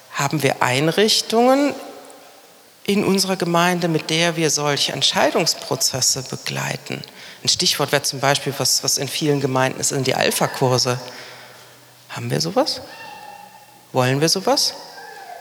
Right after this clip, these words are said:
Passt das zu uns? Brauchen wir vielleicht was anderes? Alpha-Kurse sind bestimmt nicht das Nonplusultra,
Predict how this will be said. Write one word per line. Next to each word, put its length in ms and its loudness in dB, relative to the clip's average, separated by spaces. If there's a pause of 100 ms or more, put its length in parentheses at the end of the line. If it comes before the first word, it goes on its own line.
(300)
Passt 360 0
das 140 -2
zu 180 -2
uns? 360 -2 (140)
Brauchen 160 2
wir 60 6
vielleicht 220 0
was 100 0
anderes? 520 2 (2500)
Alpha-Kurse 580 2
sind 180 4
bestimmt 240 2
nicht 140 2
das 100 4
Nonplusultra, 1000 4